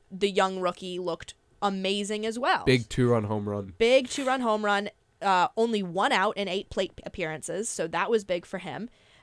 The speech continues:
Speaker 1: But it really, like, as good as the Rangers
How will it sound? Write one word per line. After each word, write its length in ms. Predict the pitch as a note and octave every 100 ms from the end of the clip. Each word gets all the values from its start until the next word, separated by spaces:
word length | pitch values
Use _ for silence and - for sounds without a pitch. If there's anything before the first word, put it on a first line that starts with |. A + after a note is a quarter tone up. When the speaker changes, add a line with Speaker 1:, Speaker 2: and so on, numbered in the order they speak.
| _ -
Speaker 1:
But 160 | D#4 -
it 160 | D4 - A#3+
really, 360 | D#4 F#4+ F4+
like, 320 | D#4+ A#3+ A#3 - _ -
as 200 | C4 A#3+
good 240 | F#3+ C4 F4
as 140 | B3
the 100 | G#3+
Rangers 560 | F#3+ G#3+ A#3 G#3+ G3